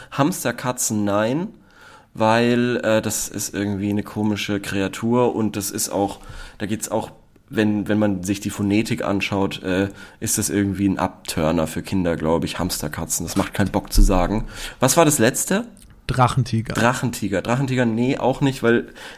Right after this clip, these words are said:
Speaker 1: man will Kindern ja was beibringen und da sind Drachen auf jeden Fall unnütz. Ähm,
Speaker 2: Naja, wieso?
Speaker 1: ja, weil da können die ja nichts lernen. Das, die gab keinen Drachenkorn, tut mir leid.
Speaker 2: Was?
Speaker 1: Es gab keine Drachen.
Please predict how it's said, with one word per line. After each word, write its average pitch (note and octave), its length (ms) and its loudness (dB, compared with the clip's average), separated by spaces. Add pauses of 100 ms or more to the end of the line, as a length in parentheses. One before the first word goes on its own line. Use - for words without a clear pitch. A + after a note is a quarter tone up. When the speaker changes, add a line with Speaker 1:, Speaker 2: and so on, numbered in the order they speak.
(100)
Speaker 1:
man A#2+ 240 4
will B2 100 6
Kindern C3 280 4
ja A2+ 100 4
was G#2 140 0
beibringen A#2 600 4
und G#2 140 -2
da G#2+ 100 4
sind G#2 160 -2
Drachen G2+ 300 -2
auf F#2+ 100 -6
jeden G#2 140 -2
Fall G2 220 -8
unnütz. D3+ 680 -2 (560)
Ähm, A2+ 280 2
Speaker 2:
Naja, B2 260 4
wieso? A#2 500 4
Speaker 1:
ja, G#2 240 2
weil G#2+ 280 4
da G2+ 320 4
können G#2+ 180 0
die G#2+ 80 0
ja A2 60 0
nichts G#2 220 -4
lernen. G2+ 380 -4
Das, - 340 -6 (300)
die - 100 -16 (100)
gab F#2 240 -2
keinen G2+ 240 -2
Drachenkorn, - 680 -6
tut - 160 -8
mir F#2 80 -4
leid. E2+ 380 -4 (160)
Speaker 2:
Was? A2+ 280 4
Speaker 1:
Es - 120 -10
gab F#2 200 -2
keine F#2 220 -2
Drachen. F#2 420 -6